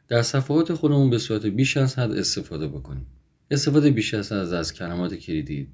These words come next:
درون صفحات سایت ما، اصطلاحاً بهش می‌گن کیورد استافینگ، یعنی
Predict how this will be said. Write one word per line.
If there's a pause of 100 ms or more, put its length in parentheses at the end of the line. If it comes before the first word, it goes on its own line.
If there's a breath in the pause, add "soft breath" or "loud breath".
(140)
درون
صفحات
سایت
ما، (440 soft breath)
اصطلاحاً
بهش
می‌گن
کیورد
استافینگ، (480 soft breath)
یعنی